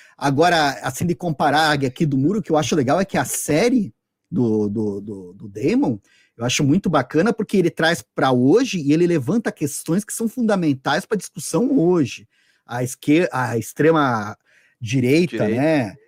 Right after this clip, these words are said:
Speaker 1: radical, ao racismo, à violência, à autoridade, aquela coisa, os vilões são as grandes empresas. Então, tipo, ele,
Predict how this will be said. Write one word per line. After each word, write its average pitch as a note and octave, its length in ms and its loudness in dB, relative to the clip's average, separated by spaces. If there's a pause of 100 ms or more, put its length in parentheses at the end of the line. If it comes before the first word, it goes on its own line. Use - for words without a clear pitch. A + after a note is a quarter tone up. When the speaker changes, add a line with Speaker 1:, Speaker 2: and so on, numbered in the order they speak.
(220)
Speaker 1:
radical, C3 960 0 (200)
ao D#3+ 260 4
racismo, C3+ 1000 -4
à D#3+ 280 0
violência, D3 640 0
à - 20 0
autoridade, C#3+ 1080 -2 (220)
aquela D#3 300 0
coisa, D#3+ 200 -2
os C#3+ 80 -4
vilões D3+ 400 0
são D3+ 260 0
as C#3+ 140 -2
grandes C3+ 360 -2
empresas. C#3+ 480 0
Então, D#3+ 180 0
tipo, G#3 220 -2
ele, F#3+ 120 -4